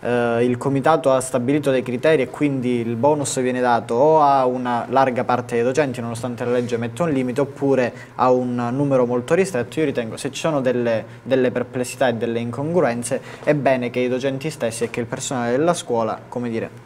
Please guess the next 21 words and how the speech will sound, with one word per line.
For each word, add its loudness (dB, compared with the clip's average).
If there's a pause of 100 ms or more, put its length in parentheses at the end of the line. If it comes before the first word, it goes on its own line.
(500)
esprima -2 (220)
una -4
denuncia 0
rispetto -4
a 0
un -2
malfunzionamento, -2
in -2
modo 6
tale 4
che 2
poi -2
ci -6
siano 0 (280)
i 0
presupposti 0
per -2
correggere 2
gli 0
errori 2
dove, 0